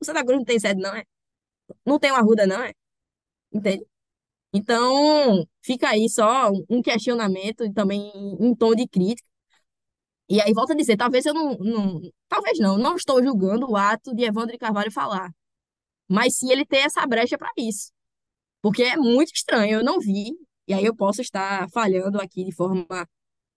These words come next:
grosseira na minha apuração, eu não vi quando a saf do Bahia foi consolidada, é, declarações variadas na imprensa do presidente da Federação Baiana, eu não vi quando a saf do, do Vasco e do Botafogo foram consolidadas.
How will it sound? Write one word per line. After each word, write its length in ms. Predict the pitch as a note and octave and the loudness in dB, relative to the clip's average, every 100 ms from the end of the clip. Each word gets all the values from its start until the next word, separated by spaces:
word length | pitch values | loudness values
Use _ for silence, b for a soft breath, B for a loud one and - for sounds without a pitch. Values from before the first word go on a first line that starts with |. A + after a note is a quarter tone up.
| - | 2
grosseira 600 | G3+ C4 - G#3 G3 A#3 | 6 6 4 2 2 2
na 100 | B3 | 0
minha 120 | G#3 | -2
apuração, 500 | G3+ G#3 G3+ - F3+ G3 | 0 0 -2 -2 -2 0
eu 60 | |
não 160 | C#4 D4 | 0 0
vi 220 | A3 C4 | -2 -4
quando 180 | C#4+ C4+ | -4 -4
a 60 | |
saf 220 | - A3 A3 | -4 -4 -4
do 80 | A3+ | -2
Bahia 260 | G#3 G3+ | 0 -2
foi 100 | G#3+ | -4
consolidada, 760 | G#3 A3 A3 G#3 F#3 F#3 F#3+ - _ _ _ _ _ | -8 -4 -2 -2 -4 -6 -6 -8 _ _ _ _ _
é, 340 | F3+ F#3 F#3 F3+ | -6 -4 -4 0
declarações 1080 | A3+ B3 C4 B3 A#3 A3 G3 F#3+ F#3 - - _ _ _ _ _ | 0 0 0 0 0 2 2 2 -4 -10 -20 _ _ _ _ _
variadas 560 | F#3 F#3+ G#3+ G3 G3+ G3+ | -4 0 2 0 0 0
na 100 | G#3+ | 0
imprensa 500 | G#3 F#3 G3 F#3 F3 _ _ _ _ _ | 0 -2 -2 -8 -14 _ _ _ _ _
do 120 | G#3 | 0
presidente 300 | A3+ A#3+ A3+ A3+ | 4 4 4 0
da 60 | |
Federação 360 | A#3 G#3+ G#3 G3+ | 0 0 2 2
Baiana, 440 | G#3+ G3+ F#3+ G#3 B3 _ _ _ _ | 2 0 -4 -10 -14 _ _ _ _
eu 140 | A#3 | 2
não 200 | C#4+ D#4 | 4 4
vi 280 | G#3+ B3 C4 | 2 0 -2
quando 180 | C4+ C#4 | -2 -2
a 80 | C4 | -2
saf 360 | B3 G#3+ A3 G#3 | -2 -2 0 0
do, 340 | A3+ A3 F#3+ | 2 2 0
do 180 | A3 A#3 | 0 -2
Vasco 400 | G3+ G3 F#3+ G#3+ | -2 -6 -6 -6
e 40 | |
do 80 | G3+ | -4
Botafogo 440 | G3+ A3+ A3 F#3 E3+ | -2 -4 -6 -8 -4
foram 200 | A#3 A3+ | -4 -4
consolidadas. 800 | A#3 A#3 A3 F#3 D#3+ D#3+ - | -6 -4 -4 -6 -10 -14 -18